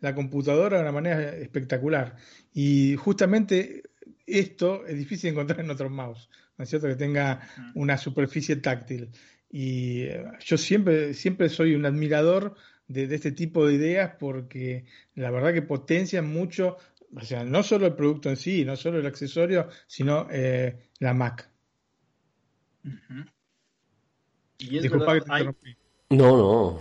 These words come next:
Speaker 3: <laughs> eh, sí, todo, eh, lo, lo ha, lo has dicho bien, y a mí me pasa igual en, en todos los gestos, ¿no? También el de, por ejemplo, hacer el zoom.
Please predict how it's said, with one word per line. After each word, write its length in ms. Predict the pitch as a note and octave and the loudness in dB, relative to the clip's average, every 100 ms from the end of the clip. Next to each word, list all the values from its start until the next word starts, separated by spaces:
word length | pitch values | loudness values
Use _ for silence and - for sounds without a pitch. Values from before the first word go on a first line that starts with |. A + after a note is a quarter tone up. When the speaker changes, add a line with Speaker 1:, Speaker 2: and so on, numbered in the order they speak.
| D#2+ - | -10 -8
Speaker 3:
<laughs> 140 | - | -2
eh, 320 | G#2 E2 C#2 C#2+ | 0 0 -2 -4
sí, 260 | - F2 G2+ | -2 -2 0
todo, 320 | - D#2 E2+ | -2 -4 -4
eh, 200 | - F2 | -8 -8
lo, 260 | - D2+ C2+ - - - F2 | -6 -8 -8 -12 -20 -14 -10
lo 120 | E2 | -8
ha, 240 | D2+ D2+ E2+ | -6 -8 -10
lo 180 | D#2+ | -10
has 60 | D2+ | -10
dicho 240 | E2 - | -10 -10
bien, 360 | D#2+ F2+ D3 - | -6 -6 -6 -8
y 80 | D2 | -10
a 80 | C#2+ | -8
mí 200 | D#2+ E2 | -6 -4
me 160 | E2+ | -4
pasa 280 | D#2+ D#2+ - | -4 -6 -6
igual 420 | D2+ E2+ G#2 - D3 | -6 -4 -6 -8 -12
en, 220 | E2 E2+ E2 | -12 -12 -12
en 380 | E2+ D#2+ - - | -10 -10 -12 -10
todos 240 | - E2 | -4 -2
los 160 | D#2 D2+ | -2 -2
gestos, 320 | F#2+ - - | -4 -4 -4
¿no? 200 | E2+ G2+ | -2 -2
También 320 | - D#2 D#2+ D#2+ | -4 -4 -4 -4
el 100 | D2+ | -8
de, 100 | - | -8
por 160 | F2 | -6
ejemplo, 240 | D2 F2 D#2 | -6 -4 -4
hacer 240 | - D#2+ | -2 -4
el 180 | D2+ D2+ | -2 -6
zoom. 480 | - - G#2 G2+ | -6 -2 -2 -2